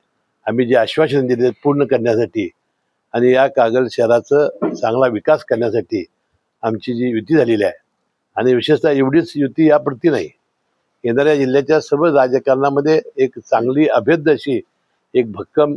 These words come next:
अशी आघाडी करून आजपर्यंत कागल तालुका हा जसा राजकीय विद्यापीठ म्हणून गणला गेला, त्यामध्ये निश्चितपणानं चांगलं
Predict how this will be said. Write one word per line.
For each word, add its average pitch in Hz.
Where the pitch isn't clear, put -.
अशी 120
आघाडी 123
करून 113
आजपर्यंत 143
कागल 139
तालुका 127
हा 135
जसा 131
राजकीय 120
विद्यापीठ 143
म्हणून 156
गणला 123
गेला, 107
त्यामध्ये 127
निश्चितपणानं 127
चांगलं 117